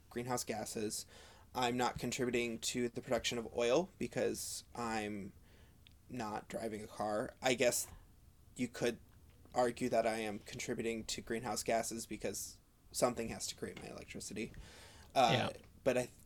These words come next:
Speaker 1: I mean, at some level, we're all being unsustainable in that matter.
Speaker 2: I was gonna
Speaker 1: Um,
Speaker 2: say, we could just sit here all day and analyze our efforts and
Speaker 1: Exactly.
Speaker 2: and tell each other how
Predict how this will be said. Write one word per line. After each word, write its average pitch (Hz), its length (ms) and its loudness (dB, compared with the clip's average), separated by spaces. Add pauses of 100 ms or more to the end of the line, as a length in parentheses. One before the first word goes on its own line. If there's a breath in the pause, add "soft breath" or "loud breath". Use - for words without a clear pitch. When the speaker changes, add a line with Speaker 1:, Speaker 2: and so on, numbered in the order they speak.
(180)
Speaker 1:
I 123 100 4
mean, 123 220 -2 (540)
at 151 180 12
some 180 300 12
level, 117 300 8
we're 107 180 6
all 113 140 8
being 107 280 -2
unsustainable 98 640 -2
in 95 80 -4
that 92 220 -8
matter. 101 280 -4 (480 loud breath)
Speaker 2:
I 220 120 12
was 165 140 12
gonna 135 120 12
Speaker 1:
Um, 117 60 12
Speaker 2:
say, 117 300 12
we 131 260 12
could 156 280 12
just 117 220 12
sit 113 160 10
here 104 220 10
all 95 160 12
day 98 380 12
and 95 500 6 (320)
analyze 107 720 12
our 101 260 12
efforts 110 360 10
and - 0 -
Speaker 1:
Exactly. 107 680 12
Speaker 2:
and 113 320 10
tell 113 240 12
each 107 160 8
other 104 280 10
how 101 760 12